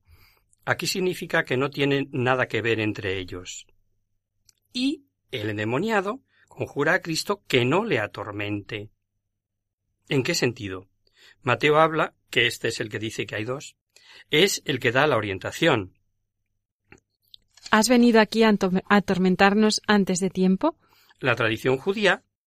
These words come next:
Speaker 1: ¿por qué antes de tiempo, no? Porque la tradición judía reconocía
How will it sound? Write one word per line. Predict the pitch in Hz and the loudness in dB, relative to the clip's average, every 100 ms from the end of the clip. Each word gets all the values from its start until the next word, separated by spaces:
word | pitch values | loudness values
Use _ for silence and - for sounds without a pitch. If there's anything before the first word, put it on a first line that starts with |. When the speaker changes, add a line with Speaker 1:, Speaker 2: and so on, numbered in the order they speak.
| _ _ | _ _
Speaker 1:
¿por | - | -12
qué | - 233 | -4 -4
antes | 175 135 | 0 -2
de | 113 | -2
tiempo, | 107 107 - | -6 -10 -8
no? | 170 - _ _ _ - _ | -8 -8 _ _ _ -20 _
Porque | - 120 135 - | -6 -4 -4 -4
la | 151 131 | -2 0
tradición | 131 120 196 214 | 2 0 -2 -4
judía | 208 196 190 175 | -6 -4 -2 -2
reconocía | - 113 113 110 175 131 | -2 -2 -2 -4 -4 -4